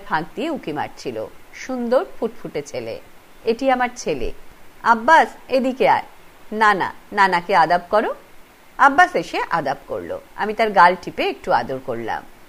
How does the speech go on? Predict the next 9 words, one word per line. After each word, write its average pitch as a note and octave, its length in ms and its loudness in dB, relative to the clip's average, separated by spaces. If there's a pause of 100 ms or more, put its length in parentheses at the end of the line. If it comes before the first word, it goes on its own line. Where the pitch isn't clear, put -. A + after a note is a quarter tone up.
(160)
কি D4 140 -6
করে E4 220 0
আদরিনী G#3 460 4
মুসলমানকে G3 640 -4
বিয়ে F3 240 -4
করল, F#3 420 -2 (300)
পীতাম্বরের B3 540 2 (120)
খবর G#3 260 0
কি, E3+ 240 -6